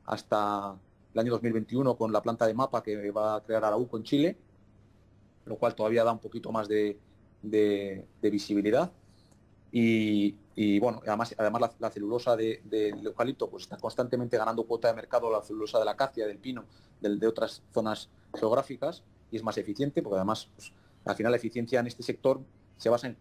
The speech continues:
en cuánto tardas en reemplazar el árbol que has cortado, y al final un árbol, eh, un eucalipto en, en, en Brasil tarda seis años en crecer, en, en la península ibérica tarda doce, y, y, un, y una acacia en el norte de Europa pues tarda treinta, cuarenta años, ¿no? Por lo tanto, eh, vemos,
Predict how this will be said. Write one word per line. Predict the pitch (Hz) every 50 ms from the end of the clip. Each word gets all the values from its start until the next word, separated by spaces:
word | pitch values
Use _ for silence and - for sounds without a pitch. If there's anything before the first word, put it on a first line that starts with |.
| _ _
en | - 113 110
cuánto | - - 127 120 - 123 120
tardas | 135 120 120 120 135
en | 113
reemplazar | 117 107 - 110 107 - 113 107
el | 110
árbol | 117 110 107 101 -
que | 113
has | 104 -
cortado, | - 110 110 - 156 147 127 107
y | 104
al | 101 90
final | - 107 117 120 113 - - - - _ _ _ -
un | 117 117
árbol, | 117 117 113 117 117 117
eh, | 117 117 117 113 -
un | 117 120
eucalipto | 120 120 - 120 127 120 - 117 107
en, | 107 104 101 101 101 - - - - -
en, | 104 101 98 92 90 90 98 - - - _ _ - - -
en | 101 101
Brasil | 127 - - - 120 110
tarda | 123 113 107 98
seis | - - 110 -
años | 113 113 110 120
en | 117
crecer, | - 123 123 127 139 135
en, | 123 110 104 104
en | 104
la | 101 101
península | 98 101 - 113 113
ibérica | 117 113 - 117 117 -
tarda | - 117 113 117
doce, | 117 123 123 - - 135 139 - - _ - _ _ _ _
y, | 104 104 101 101 98 - 104 101
y, | 101
un, | 104 104 104 101 90
y | 98 107
una | 107 110
acacia | 107 - 113 - - 117 107 107
en | 107 107 107 107 107 104 104 110
el | 110
norte | 110 110 -
de | 117
Europa | 113 113 110 127 123
pues | - -
tarda | - 113 110
treinta, | - 107 107 101 110
cuarenta | 107 104 101 95 104
años, | 104 101 98 92 90
¿no? | 110 131 - _ - - - - - - - -
Por | 95 98
lo |
tanto, | - 117 110 - 135 131 127 - - _ _ _ _ _ _ _ - - -
eh, | - - - - - - - - - -
vemos, | 113 123 120 127 131 131 - -